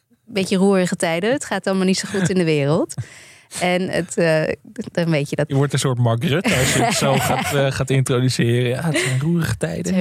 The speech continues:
Speaker 1: zijn roerige tijden,
Speaker 2: Alsof
Speaker 1: ja.
Speaker 2: je in het torretje gaat zitten om mij nu toe te spreken.
Speaker 1: Nou, kijk.
Speaker 2: <laughs>
Speaker 1: Maar, eh, wat, wat natuurlijk, eh, de, dan kun je aan de ene kant zeggen waar je het net over had: van willen we dan niet gewoon vermaakt worden met wat humor? Moet het dan, het is al, het is al allemaal zo zwaar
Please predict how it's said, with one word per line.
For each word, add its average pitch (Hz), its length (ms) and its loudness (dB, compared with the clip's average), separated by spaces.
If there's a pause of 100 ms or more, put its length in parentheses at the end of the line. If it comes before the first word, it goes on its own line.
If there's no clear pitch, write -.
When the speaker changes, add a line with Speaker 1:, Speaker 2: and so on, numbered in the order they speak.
Speaker 1:
zijn 190 120 2
roerige 180 260 0
tijden, 165 320 0
Speaker 2:
Alsof 160 260 2
Speaker 1:
ja. 165 60 4
Speaker 2:
je 147 80 4
in 156 60 0
het 131 100 -4
torretje 160 400 -2
gaat 147 160 -2
zitten 143 280 0
om 135 80 2
mij 143 180 4
nu 131 160 4
toe 185 140 -2
te 156 140 0
spreken. 139 440 0
Speaker 1:
Nou, 202 240 2
kijk. 180 320 0 (240)
Speaker 2:
<laughs> - 220 -8
Speaker 1:
Maar, 190 260 0
eh, - 360 -6
wat, 202 200 0 (580)
wat 202 200 -2
natuurlijk, 196 560 0 (100)
eh, 175 400 2 (1120)
de, 196 220 -2
dan 208 180 0
kun 247 140 0
je 240 80 0
aan 208 60 -2
de 202 60 0
ene 233 160 0
kant 208 200 0
zeggen 208 220 -2
waar 180 100 0
je 180 60 -2
het 185 80 -4
net 196 180 0
over 175 220 -2
had: 170 160 0
van 170 160 -2
willen 180 220 2
we 170 60 0
dan 160 160 0
niet 165 240 0
gewoon 147 540 0 (440)
vermaakt 170 560 -2
worden 160 220 -2
met 156 160 0
wat 156 140 -8
humor? 165 400 4
Moet 160 180 -2
het 170 120 -4
dan, 156 180 0
het 160 120 -4
is 160 120 -2
al, 156 260 0
het - 120 -8
is 170 100 -2
al 165 120 0
allemaal 151 420 0
zo 147 140 -2
zwaar 147 460 0